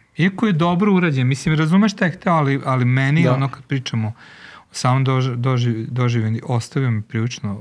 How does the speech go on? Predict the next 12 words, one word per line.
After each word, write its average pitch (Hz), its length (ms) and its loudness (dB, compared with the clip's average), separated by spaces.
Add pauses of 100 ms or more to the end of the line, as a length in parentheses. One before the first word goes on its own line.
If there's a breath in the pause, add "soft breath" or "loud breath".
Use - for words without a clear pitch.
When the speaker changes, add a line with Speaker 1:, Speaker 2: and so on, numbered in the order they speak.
Speaker 1:
ravnodušnim. 123 640 -2
Možda 156 220 2
mi 180 100 4
je 170 60 2
najbolja 160 360 2
scena, 156 440 0 (720 loud breath)
a, 113 300 0 (1080 soft breath)
ja 156 120 2
sam 160 180 0
malo 151 200 4
podsjećen 123 520 -2
na, 113 280 -2